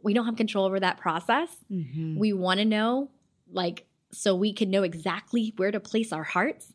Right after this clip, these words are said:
Speaker 2: Yeah.
Speaker 1: Um, but that is just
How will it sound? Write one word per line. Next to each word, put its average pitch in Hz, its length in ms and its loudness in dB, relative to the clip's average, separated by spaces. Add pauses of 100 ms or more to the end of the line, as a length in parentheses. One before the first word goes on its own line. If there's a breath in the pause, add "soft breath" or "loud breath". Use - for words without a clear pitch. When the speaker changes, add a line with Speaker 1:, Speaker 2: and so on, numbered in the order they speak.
Speaker 2:
Yeah. 156 460 -6 (140)
Speaker 1:
Um, 165 460 -2 (140)
but 190 240 4 (260)
that 180 380 2
is 175 160 0
just - 480 -4